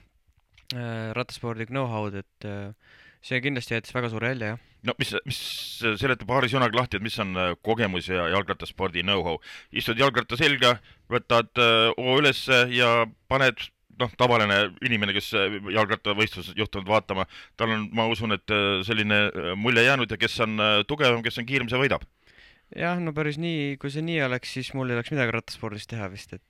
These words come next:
Speaker 1: äh, või see, kes kõige rohkem trenni teeks. Et, äh, noh, eks seal ole, et, äh, kus, kus näiteks juurde panna trennides, kus tagasi hoida, milliseid lõike teha, kuidas mingitel perioodidel toituda, kuidas kaalu kaotada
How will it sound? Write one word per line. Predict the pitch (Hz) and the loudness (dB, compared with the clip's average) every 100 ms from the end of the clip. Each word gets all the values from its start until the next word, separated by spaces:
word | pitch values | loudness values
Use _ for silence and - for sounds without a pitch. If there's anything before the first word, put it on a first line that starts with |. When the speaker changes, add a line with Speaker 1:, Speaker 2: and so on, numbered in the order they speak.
| - | -14
Speaker 1:
äh, | 95 101 | -12 -10
või | 110 | -8
see, | 123 110 | -6 -6
kes | 113 | -8
kõige | 120 117 | -6 -6
rohkem | 120 120 | -6 -6
trenni | 123 123 101 | -4 -4 -4
teeks. | 101 - - - - - - - - | -6 -8 -16 -20 -20 -20 -20 -20 -12
Et, | 107 104 - _ - | -8 -8 -10 _ -10
äh, | 127 123 123 123 120 120 127 | -6 -6 -4 -4 -4 -6 -8
noh, | - 170 185 | -10 -10 -8
eks | - | -4
seal | 185 | -2
ole, | 185 165 123 | 0 2 0
et, | 113 _ - | -4 _ -8
äh, | 117 117 117 113 | -4 -4 -4 -8
kus, | - 143 - - - - | -8 -8 -8 -10 -10 -12
kus | - 127 | -10 -10
näiteks | 127 117 - 156 | -8 -8 -6 -4
juurde | 147 131 | -2 -2
panna | 127 131 131 | 0 0 -2
trennides, | 120 135 131 120 123 | 0 0 0 -2 -6
kus | - 120 | -8 -4
tagasi | 147 131 123 123 | 0 0 0 0
hoida, | 120 | -2
milliseid | 123 127 117 117 | -2 -4 -4 -4
lõike | 131 139 - 123 | -2 -2 -2 -2
teha, | 127 120 123 - - - - - - | 0 -2 -2 -6 -16 -20 -20 -20 -6
kuidas | 147 139 123 120 127 | 0 2 2 0 -4
mingitel | 127 120 113 113 | -6 -4 -6 -2
perioodidel | 117 123 113 110 110 | -2 0 -2 -4 -2
toituda, | 139 143 - 123 120 | -2 -4 -6 -4 -4
kuidas | 113 110 104 - | -4 -4 -6 -10
kaalu | - 135 131 120 | -4 -2 0 0
kaotada | 120 117 - 110 117 113 | -2 -2 -6 -4 -2 -2